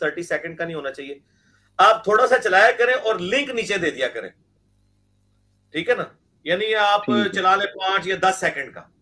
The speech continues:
Speaker 1: उसके बाद आप लिख लें कि नीचे link मैं दे रहा हूँ पूरी video का, आपको शौक है तो आप वो पूरी वीडियो देखें, उसमें ये, ये बात है, और वो बात आप खुद brief कर दें। अच्छा,
Speaker 2: बिल्कुल।
Speaker 1: दूसरा हल ये हो सकता है कि आप वो वीडियो चलाने की बजाय ना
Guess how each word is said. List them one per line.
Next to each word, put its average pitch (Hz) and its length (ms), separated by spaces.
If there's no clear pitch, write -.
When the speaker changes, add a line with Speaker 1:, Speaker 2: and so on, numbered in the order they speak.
Speaker 1:
उसके 208 220
बाद 208 220
आप 208 180
लिख 208 120
लें 208 280
कि 196 280
नीचे 185 320
link 202 300
मैं 190 160
दे 170 120
रहा 190 120
हूँ 190 140
पूरी 196 220
video 147 300
का, 92 220
आपको 175 300
शौक 190 280
है 185 80
तो 180 100
आप 175 100
वो 175 80
पूरी 175 220
वीडियो 180 260
देखें, 165 220
उसमें 180 280
ये, 175 120
ये 175 120
बात 156 260
है, 180 60
और 202 80
वो 208 100
बात 196 240
आप 208 80
खुद 226 180
brief 151 320
कर - 60
दें। - 220
अच्छा, 170 140
Speaker 2:
बिल्कुल। 123 200
Speaker 1:
दूसरा 247 240
हल 220 140
ये - 160
हो - 80
सकता 208 160
है 220 60
कि 220 80
आप 196 180
वो 208 100
वीडियो 196 240
चलाने 190 340
की 185 120
बजाय 165 300
ना 175 240